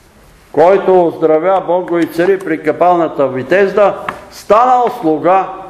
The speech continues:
на първосвещеник. Като оздравял, той първо отиде, нали, Исус му каза, "Ето ти, а, оздравя, не дей греши вече,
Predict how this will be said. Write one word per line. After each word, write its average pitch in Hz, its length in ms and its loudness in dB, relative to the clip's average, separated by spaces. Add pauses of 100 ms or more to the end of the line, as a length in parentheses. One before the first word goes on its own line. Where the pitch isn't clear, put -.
(1300)
на 151 380 0
първосвещеник. 131 840 -4 (320)
Като 120 320 -2
оздравял, 120 760 0 (720)
той 170 280 2
първо 170 400 2
отиде, 180 500 -2 (680)
нали, 139 580 -2 (100)
Исус 139 460 -2
му 160 180 0
каза, 147 380 2
"Ето 156 280 -2
ти, 151 400 -4 (760)
а, 120 400 -2 (480)
оздравя, 139 560 2
не 151 120 -4
дей 165 200 0
греши 147 400 -2
вече, 151 520 0